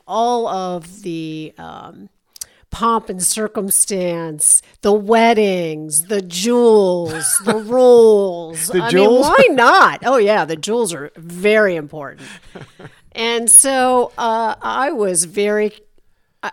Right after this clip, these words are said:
Speaker 1: I have to say it was very predictable what was gonna happen. I think that people's reaction, I'm gonna cut across that mostly it was generational. I think, uh, thirty-somethings were probably very empathetic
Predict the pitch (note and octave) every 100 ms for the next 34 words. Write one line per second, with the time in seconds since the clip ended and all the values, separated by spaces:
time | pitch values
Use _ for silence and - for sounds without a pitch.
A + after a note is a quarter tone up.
0 | - - B3+ D4 - - A3 G3 F3+ -
1 | - F3+ G#3+ G#3 G3+ G3 E3 D3+ D#3 D#3
2 | C3+ D#3 - D#3 D3 C3 D3+ C#3+ E3 -
3 | F#3 F3 D#3+ B2+ - A3+ A#3 F#3+ F#3 F#3
4 | F3 F3 - F3+ E3 G3+ C#4+ D4 - -
5 | F3+ E3+ - E3 D#3+ E3 - - _ _
6 | _ - - F#3 G3 C4 - G3 F3 D3
7 | E3+ D#3+ D#3+ E3+ F3 E3 D#3 D#3 - D3+
8 | C3+ - _ _ _ _ _ _ F#3 F3+
9 | - G#3 F#3+ F3 - - E3+ D#3+ D3+ D3+
10 | E3+ - _ _ - - A#3+ B3+ A#3+ -
11 | G#3 F#3+ - G3+ F#3+ F#3+ - F3 - F3+
12 | F#3 E3 E3+ F3+ F#3 E3+ E3+ - - E3
13 | E3 E3 -